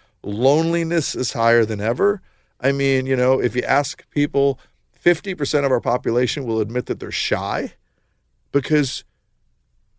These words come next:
you know, you have kids in their room all day on their phones, then they go to school, and then you put,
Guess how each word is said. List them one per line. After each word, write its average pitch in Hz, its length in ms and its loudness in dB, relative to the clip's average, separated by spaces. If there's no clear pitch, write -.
you 165 80 -2
know, 165 180 4
you 151 160 2
have 143 200 2
kids 165 420 0
in 151 140 0
their 139 100 4
room 185 220 0
all 233 180 2
day 147 180 2
on 147 140 0
their 135 120 2
phones, 156 520 -2
then 139 140 0
they 156 100 0
go 165 140 4
to 151 80 2
school, 131 580 0
and 127 100 0
then 175 160 2
you 170 140 2
put, 170 240 2